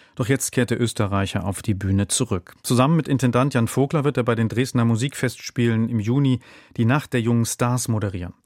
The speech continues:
An der Seite von jungen Musikern aus Jazz und Klassik will auch er selbst nochmal die Drumsticks in die Hand nehmen, wie das Festival mitteilte. Grubinger gehört neben Geiger Daniel Hope und Trompeter Till Brönner zu den Paten junger Interpreten, die in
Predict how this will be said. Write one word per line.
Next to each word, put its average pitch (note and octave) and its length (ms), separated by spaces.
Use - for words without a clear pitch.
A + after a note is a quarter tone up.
An A2+ 80
der G#2 80
Seite A2 240
von G#2+ 220
jungen A#2 180
Musikern C#3 480
aus - 160
Jazz A#2+ 320
und B2 160
Klassik C3+ 460
will C3 260
auch A2+ 400
er A#2 160
selbst G#2+ 400
nochmal G#2 300
die G2+ 180
Drumsticks G#2+ 640
in A2 140
die G#2+ 140
Hand A2 280
nehmen, G2+ 320
wie G2 80
das F#2+ 140
Festival G2 400
mitteilte. F#2+ 520
Grubinger E3 440
gehört A#2 440
neben G#2 380
Geiger G2+ 320
Daniel G2 360
Hope A#2+ 320
und A2+ 240
Trompeter A2 420
Till A2 180
Brönner A2+ 340
zu - 120
den A#2 180
Paten B2 400
junger A#2+ 260
Interpreten, A#2+ 760
die A2 140
in G#2 200